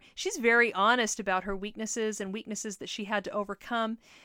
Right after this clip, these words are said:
Um, she was very, very shy, and her family was constantly trying to help her overcome her shyness and trying different things. And eventually, um, I'll tell that story in just a minute, she did overcome that shyness,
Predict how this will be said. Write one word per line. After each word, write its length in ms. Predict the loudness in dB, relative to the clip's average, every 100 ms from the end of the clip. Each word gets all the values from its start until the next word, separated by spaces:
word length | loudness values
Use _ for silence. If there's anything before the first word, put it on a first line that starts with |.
| _ _ _
Um, 320 | 2 4 2
she 180 | -2 -4
was 140 | -6 4
very, 200 | 6 6
very 240 | 4 2
shy, 440 | 0 2 4 4
and 140 | 2 -2
her 100 | -8
family 440 | -4 -2 -2 -4
was 160 | -6 -8
constantly 680 | -4 0 0 0 -8 -8 -8
trying 460 | -6 -2 -2 -2
to 140 | -4 -6
help 260 | -4 -2
her 100 | -2
overcome 400 | -2 -4 -6 -6
her 120 | -4 -6
shyness 540 | -2 -2 -2 -2 -4
and 140 | -8
trying 380 | -8 -2 -2 -2
different 320 | -4 -8 -12
things. 440 | -4 -2 -2 -4 -8 -12 -20 -20 -20 2
And 180 | 4 4
eventually, 800 | 4 2 0 -2 -2 -2 -6 -4
um, 400 | -2 0 -2 -2
I'll 120 | -4
tell 180 | 0 2
that 180 | 2 -2
story 280 | -2 0 0
in 80 |
just 160 | -4 -6
a 40 |
minute, 300 | -2 -2 -2
she 160 | -4 -6
did 160 | 0 0
overcome 400 | 0 -2 -4 -2
that 220 | -4 -4
shyness, 560 | -4 -2 0 -2 -4